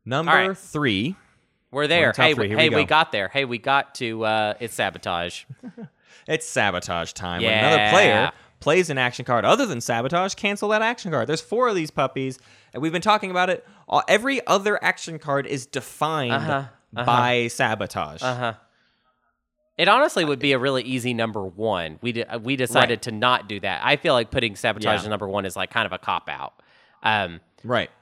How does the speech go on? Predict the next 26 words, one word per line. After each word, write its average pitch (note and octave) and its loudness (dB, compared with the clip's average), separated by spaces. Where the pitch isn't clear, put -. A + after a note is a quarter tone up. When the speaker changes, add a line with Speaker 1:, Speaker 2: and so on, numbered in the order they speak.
Speaker 2:
but C#3 4
Speaker 1:
Because C3 -6
it A2+ -8
trumps A2+ -6
all G#2+ 2
other G2+ -2
action F#2+ -6
cards. G2 -14
But A#2 -8
that's A#2+ -4
why B2+ 2
it A#2 2
is A2+ -2
at F#2+ -4
least A#2+ -4
number B2+ -4
three. D#3 -4
And A#2 -8
Speaker 2:
Yeah. D3+ 2
Speaker 1:
it's - -6
exactly A#2 -4
number F2+ -8
three. F#2 -6
Is - -6
Speaker 2:
Yeah. B2 -4
Speaker 1:
because B2 -2